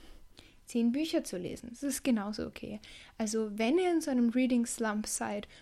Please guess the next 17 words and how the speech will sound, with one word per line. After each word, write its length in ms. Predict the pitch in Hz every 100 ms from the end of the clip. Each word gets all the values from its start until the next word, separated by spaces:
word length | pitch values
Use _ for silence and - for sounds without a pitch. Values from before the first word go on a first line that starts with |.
| -
und 120 | 226
ihr 180 | 214 196
wollt 300 | 208 262 311
da 60 | 269
rauskommen 580 | 240 247 240 233 208 214
und 100 | 208
ihr 160 | 202
wollt 340 | 220 269 285 -
unbedingt 460 | 339 349 320 294
lesen 280 | 254 247 247
und 60 | 233
ihr 60 |
habt 140 | 247 -
so 320 | - - 339
viele 260 | - 311
interessante 480 | 302 - 277 262 247
Bücher, 480 | 240 262 247 247 240